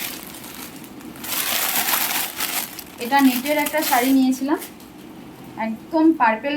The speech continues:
কালারের ওপরে, পুরোটাই একই রকম, পুরো একই পার্পল কালারের ওপরে নিয়েছি। হালকা যে পার্পল কালারটা হয় সেটাই। পুরো শাড়িটাই এইভাবে, দেখতেই পাচ্ছ কেমন কোয়ালিটি, খুবই সুন্দর, খুবই মানে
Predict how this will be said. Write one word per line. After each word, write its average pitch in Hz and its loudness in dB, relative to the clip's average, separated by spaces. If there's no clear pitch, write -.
কালারের 262 4
ওপরে, 262 0
পুরোটাই 440 2
একই 262 -2
রকম, 220 -2
পুরো 269 2
একই 285 -4
পার্পল 226 0
কালারের 233 0
ওপরে 254 0
নিয়েছি। 262 0
হালকা 240 4
যে 311 0
পার্পল 247 2
কালারটা 269 4
হয় 330 0
সেটাই। 262 -4
পুরো 311 2
শাড়িটাই 269 2
এইভাবে, 269 2
দেখতেই 269 -4
পাচ্ছ 254 -2
কেমন 254 0
কোয়ালিটি, 262 6
খুবই 277 4
সুন্দর, 330 4
খুবই 285 2
মানে 349 4